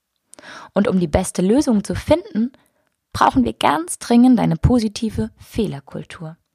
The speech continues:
Fehler werden als Chance begriffen und jeder hat das Recht, Fehler zu machen, aus denen das ganze Team lernt.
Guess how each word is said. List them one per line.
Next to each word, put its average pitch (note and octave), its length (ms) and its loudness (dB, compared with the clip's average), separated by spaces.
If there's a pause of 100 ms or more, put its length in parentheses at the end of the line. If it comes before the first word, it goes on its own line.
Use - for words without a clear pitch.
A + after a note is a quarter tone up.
(400)
Fehler B3+ 300 4
werden G3+ 180 4
als - 300 -4
Chance C#4 400 -2
begriffen - 540 0
und F3 180 0
jeder D#3+ 300 -2
hat - 140 -10
das - 260 -8
Recht, - 280 -8
Fehler D3 320 -4
zu - 140 -6
machen, F#3 380 -4 (400)
aus - 200 -2
denen E3+ 240 2
das D#3 260 -4
ganze A#3+ 460 2 (100)
Team F#3+ 400 0
lernt. C#3+ 520 -6